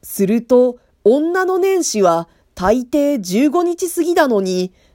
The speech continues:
なぜそんなに早く出かけたのだろうと質問するのです。私はなぜだか知らないと挨拶するより他に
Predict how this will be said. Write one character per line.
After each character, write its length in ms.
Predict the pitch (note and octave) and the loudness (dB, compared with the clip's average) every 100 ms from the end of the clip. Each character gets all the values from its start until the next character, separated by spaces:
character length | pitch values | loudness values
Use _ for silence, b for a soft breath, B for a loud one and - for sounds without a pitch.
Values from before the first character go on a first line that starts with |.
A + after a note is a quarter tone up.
| _ | _
な 240 | G3 A#3+ G4 | -2 0 0
ぜ 260 | A4 D#4 | 0 0
そ 240 | E3 - G3+ | -2 0 0
ん 120 | C4 | 0
な 100 | D4 | -2
に 140 | D4+ | -2
早 280 | D4 D#4+ D#4+ | 0 4 2
く 140 | - F#3+ | 0 -6
出 100 | F3+ | -2
か 140 | G3+ | -2
け 140 | A#3+ | -2
た 120 | A3+ A#3+ | -2 0
の 120 | G#3 | 0
だ 140 | F3+ | 0
ろ 180 | F3+ G3 | 2 2
う 60 | F#3 | 2
と 300 | F3 E3+ E3+ | -2 -4 -6
質 300 | - - G3+ | -16 -4 0
問 220 | G#3+ A3+ | 2 0
す 160 | A3 A#3+ | -2 -2
る 80 | |
の 140 | A#3+ G3 | 0 0
で 160 | E3 | -2
す。 220 | E3 - - - _ _ _ _ _ _ _ _ - | -6 -16 -20 -20 _ _ _ _ _ _ _ _ -4
私 600 | F3+ G3+ G3+ - - A3+ | -2 0 -2 -4 -2 4
は 300 | A3 A#3 A3+ b b - | 4 2 -4 b b -2
な 220 | G3+ D#4+ | 0 2
ぜ 160 | G#4 | 2
だ 160 | D#4 G#3+ | 0 0
か 180 | E3 D#3 | -2 -8
知 180 | - F3+ | -4 0
ら 160 | B3+ | 0
な 160 | D#4 F4+ | 0 -2
い 100 | D4+ | -2
と 200 | G#3+ E3 | 0 0
挨 140 | A3+ | 0
拶 260 | B3+ B3 A3 | 0 -6 -6
す 180 | - F#3 | -6 0
る 60 | |
よ 140 | G3 G#3 | 2 2
り 120 | F3 | 0
他 360 | E3 E3 F3 | -8 -4 -2
に 340 | F3+ F#3 F#3 | -2 -2 -4